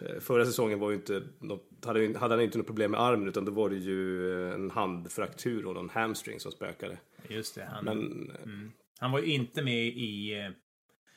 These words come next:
Speaker 2: World Series ju. Han fick ju en så kallad comebacker, alltså ett slag rätt tillbaka på sig på den högra handen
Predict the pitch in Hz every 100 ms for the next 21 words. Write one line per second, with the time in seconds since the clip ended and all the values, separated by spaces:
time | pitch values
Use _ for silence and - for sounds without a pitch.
0 | _ _ 110 107 95 - 104 92 90 95
1 | - 95 90 - - 113 117 110 110 101
2 | 92 - _ _ - 113 - 104 95 -
3 | - 123 117 101 92 - 104 92 - 98
4 | - - 110 104 95 92 98 - - -
5 | 110 95 107 95 - 95 - _ _ _
6 | _ 123 110 - 95 90 - _ _ _
7 | 117 113 101 90 98 87 90 95 101 90